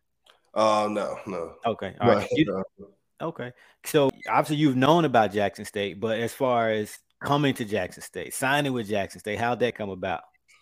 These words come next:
Speaker 1: Well, um, I've just been paying close attention over the years, you know, continuous winning seasons and whatnot. So I just felt like it was something I needed to be a part of, you know.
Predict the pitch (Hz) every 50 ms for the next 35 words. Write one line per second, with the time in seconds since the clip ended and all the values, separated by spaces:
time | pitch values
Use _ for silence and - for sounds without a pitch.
0 | _ _ _ _ _ _ _ _ _ _ _ 101 107 107 107 107 104 - 104 110
1 | 113 113 110 107 107 107 104 95 110 127 135 135 139 131 135 131 127 120 117 113
2 | 110 - - - - - 127 123 117 107 - - 120 117 113 110 104 - 131 120
3 | 120 123 117 113 113 110 107 110 107 107 107 110 113 113 110 113 101 104 107 104
4 | 107 104 104 104 101 101 101 101 - 95 - - - _ _ _ _ _ _ _
5 | _ _ _ - 110 95 - - 120 117 117 113 110 110 107 101 104 104 107 107
6 | 107 107 104 101 - - 110 110 107 101 104 101 95 101 98 98 98 98 95 95
7 | 98 101 101 101 92 - - 95 92 92 98 95 95 98 95 - - - 98 95
8 | 92 95 95 92 87 82 - 98 101 98 95 - 101 95 95 95 92 92 95 95
9 | 95 92 90 85 85 92 92 90 87 - - 95 95 95 95 95 95 95 92 92
10 | 95 90 92 95 95 95 95